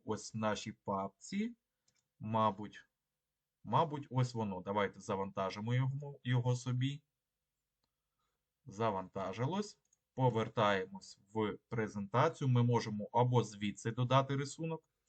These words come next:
або вставлення, рисунок. І шукаємо, де це у нас папка загрузки, Червона книга України, вставити.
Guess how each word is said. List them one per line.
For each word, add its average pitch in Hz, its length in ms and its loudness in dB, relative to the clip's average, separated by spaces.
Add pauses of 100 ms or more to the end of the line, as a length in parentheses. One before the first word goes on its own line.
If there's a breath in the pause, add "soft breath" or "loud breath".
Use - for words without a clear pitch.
(340 loud breath)
або 127 500 0
вставлення, 151 760 0 (180)
рисунок. 135 720 -4 (360)
І 180 140 -8
шукаємо, 107 580 0
де 101 180 0
це - 140 -6
у 110 100 0
нас 101 180 -4
папка 107 360 -4
загрузки, 160 580 -6
Червона 104 440 -2
книга 104 340 -6
України, 180 480 -4
вставити. 92 600 -6